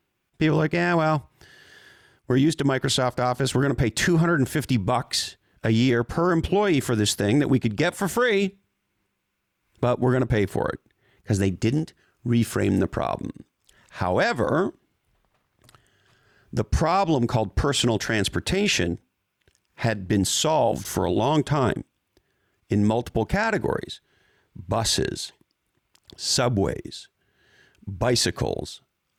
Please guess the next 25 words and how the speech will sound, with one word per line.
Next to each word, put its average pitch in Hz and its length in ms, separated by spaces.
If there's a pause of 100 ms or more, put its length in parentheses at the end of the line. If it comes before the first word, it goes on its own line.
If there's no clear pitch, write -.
(140)
automobiles, 95 880 (160)
et - 100
cetera, 92 300
et 107 80
cetera, - 340
uh, - 60
taxis. - 680 (2250)
Uber 160 280
comes 101 300
along 98 380
and 101 140
they 95 280 (560)
reimagine 110 1200
the 80 60
problem 120 800 (200)
in 104 160
a, 98 260 (1000)
again, 110 180
I'm 110 60
gonna 113 140
use 113 160
this - 160
word 107 120
on 95 140
purpose, - 380